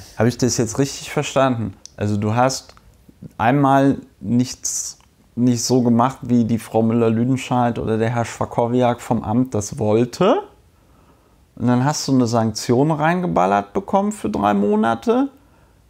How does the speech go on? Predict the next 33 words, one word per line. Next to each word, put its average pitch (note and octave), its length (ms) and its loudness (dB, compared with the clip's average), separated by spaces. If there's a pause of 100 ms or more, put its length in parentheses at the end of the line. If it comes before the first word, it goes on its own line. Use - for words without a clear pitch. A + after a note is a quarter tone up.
(360)
Und C3 160 2
wenn C#3+ 180 4
du D#3+ 140 2
aber, C3+ 460 2 (480)
äh, G#2+ 640 2
zwei B2+ 300 0
Tage, C#3+ 340 0
nachdem C3+ 440 2
du C3+ 80 2
das, B2 300 0
was B2+ 160 -2
du B2 140 -2
hättest B2 320 -4
machen D3+ 300 0
sollen, D3 760 2 (480)
also G#2+ 160 -2
wenn A2+ 100 2
du A2+ 80 2
dich A2 180 -2
dann A#2 140 0
wieder A2+ 200 2
trotzdem C#3+ 460 -2
ordentlich C#3 360 0
verhältst, F3+ 560 -2
dann D#3 240 -2 (320)
hat C#3 180 -4
es C#3+ 120 -10
trotzdem - 380 -4
noch D3 120 -2
drei C3+ 200 0
Monate C3+ 440 2
gegolten, A2 500 0
ja? A#2+ 180 -4